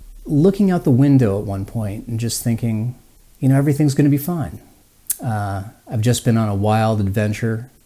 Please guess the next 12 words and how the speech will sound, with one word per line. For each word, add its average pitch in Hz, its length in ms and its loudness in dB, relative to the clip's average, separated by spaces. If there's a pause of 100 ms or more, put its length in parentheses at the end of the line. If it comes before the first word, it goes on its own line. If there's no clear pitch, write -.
(200)
through 104 720 0 (280)
the 123 120 -6
Colombian 107 640 0
jungles, 107 800 -4 (500)
uh, - 160 -10
with - 440 -8 (420)
Kathleen 104 400 -2
Turner 104 380 -4
and 101 100 -2
Michael 101 260 -4
Douglas, 101 580 -6
and 92 180 -10